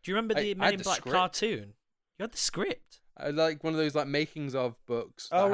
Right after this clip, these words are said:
Speaker 3: really?
Speaker 2: the script at
Speaker 1: Wow.
Speaker 2: the back, and I used to read it loads. But no,
Speaker 1: Wow.
Speaker 2: constantly, yeah, great.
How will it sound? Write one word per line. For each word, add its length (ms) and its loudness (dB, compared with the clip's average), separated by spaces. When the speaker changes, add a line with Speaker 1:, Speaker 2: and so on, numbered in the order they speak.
Speaker 3:
really? 60 2
Speaker 2:
the 100 -2
script 200 -6
at 60 -8
Speaker 1:
Wow. 40 -8
Speaker 2:
the 60 -8
back, 240 -2
and 80 -10
I 20 -4
used 140 -6
to 80 -12
read 200 -6
it 100 -6
loads. 460 -10
But 180 -14
no, 120 -10
Speaker 1:
Wow. 240 -8
Speaker 2:
constantly, 420 -14
yeah, 100 -10
great. 200 -14